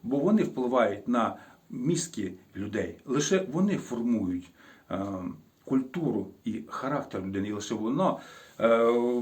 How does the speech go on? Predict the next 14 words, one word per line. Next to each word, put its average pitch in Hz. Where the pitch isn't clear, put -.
вони 147
визначають, 123
за 113
кого 120
люди 117
проголосують 107
на 98
наступних -
виборах. -
Тож, -
панове 196
українці, 90
будьмо 98
українцями. 82